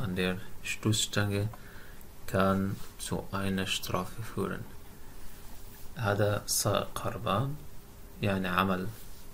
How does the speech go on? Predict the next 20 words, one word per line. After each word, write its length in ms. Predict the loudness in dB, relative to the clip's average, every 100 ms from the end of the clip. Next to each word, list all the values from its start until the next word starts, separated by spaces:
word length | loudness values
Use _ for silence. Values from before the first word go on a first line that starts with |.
| -6 -6 -2
يعني 200 | -2 0
مثل 340 | -2 0 0 -2 -10 -12 -10 -10 -4 -2
أحط 340 | 0 -2 -2
أو 140 | -2 -2
كراتسة 520 | 2 2 2 0 0 -2 -8
بسموه 360 | -4 0 2 0 -2 -10 -10 -10 -10 -12 -10 -2
بالشتوشتانجي 800 | 0 0 0 0 0 -2 -2 0 -2
هون 300 | -2 0 0
بالصدام 800 | 0 0 -2 -2 -2 2 4 4
ال-، 640 | 2 0 0 0 0 -2 -4 -2
الوراني 400 | 2 4 6 4 0 -8
الخلفي، 460 | -8 0 0 2 0 -2 -10 -10 -10 -8 -8 -10 -10 -6 2
وبعدين، 840 | 6 8 8 8 6 4 2 0 -2 -6 0
آه، 420 | 2 2 2 2 0
راح 140 | -2
تجي 300 | 0 0 2
مخالفة. 520 | 0 0 -2 -4 -10 -12 -12 -8 -6 -6 -8 -14 -14 -12 -12 -12 -12 -12 -10 -10 -10 -10 -8 -8 -8 -2 4
هلا 120 | 6
هون 160 | 6
القانون 600 | 4 0 2 4 4 2